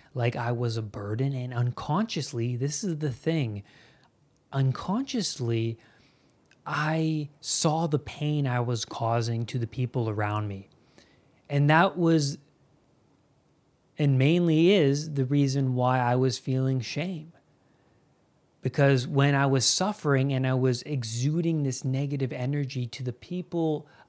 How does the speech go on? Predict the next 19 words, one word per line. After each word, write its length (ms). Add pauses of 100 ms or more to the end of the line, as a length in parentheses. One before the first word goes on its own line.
I 60
was 240
coming 300
into 180
contact 760
with, 200 (320)
I 160
saw 340
their 160
faces 520
harden 680 (320)
and 120
I 100
saw 300
them 300 (240)
more 160
concerned 840
and 180
stressed. 920